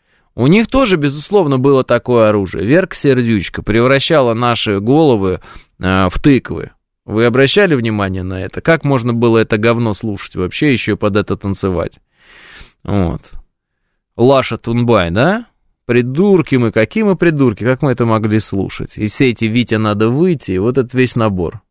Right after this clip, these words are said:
Не знаете, не в курсе, что ли? «Остановите, Вите надо выйти». Какому Вите? Януковичу, конечно. Вы что? Это же, же всё украинские вот эти май-, майданы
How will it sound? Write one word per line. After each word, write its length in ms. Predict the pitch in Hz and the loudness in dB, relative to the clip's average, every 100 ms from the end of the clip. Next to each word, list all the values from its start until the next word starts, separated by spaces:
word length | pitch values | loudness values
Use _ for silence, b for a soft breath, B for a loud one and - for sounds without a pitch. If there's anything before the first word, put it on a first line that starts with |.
| - | -10
Не 120 | 110 | -6
знаете, 460 | 147 214 330 - 123 | -4 -2 -4 -4 -4
не 80 | |
в 80 | 123 | -4
курсе, 320 | - 220 - | -6 -10 -10
что 220 | - - - | -16 -16 -18
ли? 120 | 117 _ _ _ _ _ _ _ | -18 _ _ _ _ _ _ _
«Остановите, 760 | 98 - 113 110 113 170 - 95 | -10 -6 -2 0 2 2 0 -4
Вите 260 | 110 - | -4 -4
надо 320 | 101 95 90 | -2 -2 -2
выйти». 320 | 90 120 123 - | -2 -2 -4 -4
Какому 440 | 135 - 107 90 | -4 0 0 0
Вите? 300 | 85 82 - | -4 -6 -4
Януковичу, 640 | 104 147 - 175 120 - | -2 -2 0 0 0 -4
конечно. 500 | - 87 82 78 - | -6 -4 -4 -6 -8
Вы 100 | 104 | -8
что? 180 | 123 - | -8 -6
Это 180 | 87 160 | -4 -4
же, 220 | 175 214 | -2 -2
же 180 | 202 208 | -2 -4
всё 300 | - - 202 | -6 0 2
украинские 680 | 170 180 180 170 139 - 104 | 2 2 0 0 -4 -2 -4
вот 120 | - | -2
эти 160 | 95 92 | -6 -4
май-, 220 | 95 101 | -4 -4
майданы 800 | - 117 120 113 110 85 76 82 | -2 0 0 2 0 0 -6 -10